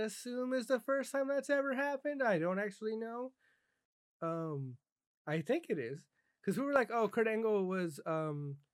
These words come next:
Kurt Angle was also imp-, also T N A champion, also Triple A champion,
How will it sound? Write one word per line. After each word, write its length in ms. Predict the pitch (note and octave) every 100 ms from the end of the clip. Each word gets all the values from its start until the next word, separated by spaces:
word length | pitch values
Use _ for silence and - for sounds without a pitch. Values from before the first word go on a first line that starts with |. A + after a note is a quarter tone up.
| _ _
Kurt 120 | - G#3
Angle 300 | B3 B3+ A#3+
was 180 | A3 G3
also 580 | G3 F#3+ G#3 G3 F#3 F3+ _ _ _ _ _ _ _ _ _ _
imp-, 360 | G3 G3 F#3+ -
also 280 | F#3 F3+ G3
T 160 | F3 G#3
N 80 | G#3+
A 120 | A3+
champion, 640 | - G#3+ G3 G#3 G3+ G3 - _ _
also 320 | - D3+ D#3 G3+
Triple 240 | A3+ A3
A 100 | A3+
champion, 520 | - G3 D#3+ F3 D#3+